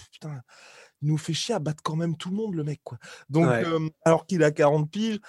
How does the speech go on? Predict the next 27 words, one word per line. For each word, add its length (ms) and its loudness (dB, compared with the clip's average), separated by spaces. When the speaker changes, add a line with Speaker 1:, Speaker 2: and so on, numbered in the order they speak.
Speaker 1:
alors 300 8
qu'il 160 2
a 60 6
connu 300 0
des 100 0
défaites 320 -2
absolument 460 -4
traumatisantes, 800 -2
alors 240 8
qu'il 200 -2
a 120 6
eu 180 0
une 160 0
carrière 320 -6
au 80 0
Pride, 420 0
il 60 0
a 40 4
eu 40 2
une 100 -6
carrière 300 -4
au 20 -14
Strike 320 -8
Force, 360 -2
au 60 -4
Dream, 240 0
partout, 340 -6